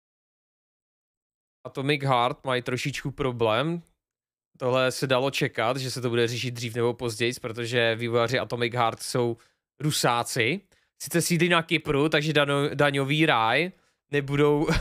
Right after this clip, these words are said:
<laughs> nebudou asi danit v Rusku, ale lidi se toho bojí, že vlastně,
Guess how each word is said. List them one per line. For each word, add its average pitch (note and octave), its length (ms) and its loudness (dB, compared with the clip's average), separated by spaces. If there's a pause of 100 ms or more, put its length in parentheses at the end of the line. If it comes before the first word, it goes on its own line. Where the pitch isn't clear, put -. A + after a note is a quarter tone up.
(220)
<laughs> D3+ 340 -2
nebudou D3+ 540 2
asi E3+ 460 2 (640)
danit D3+ 760 0 (520)
v C3+ 100 -2
Rusku, D3+ 600 2
ale C#3 160 4
lidi C#3 240 0
se D3+ 160 0
toho D#3 260 2
bojí, C#3 400 2
že E3 140 2
vlastně, B2 640 0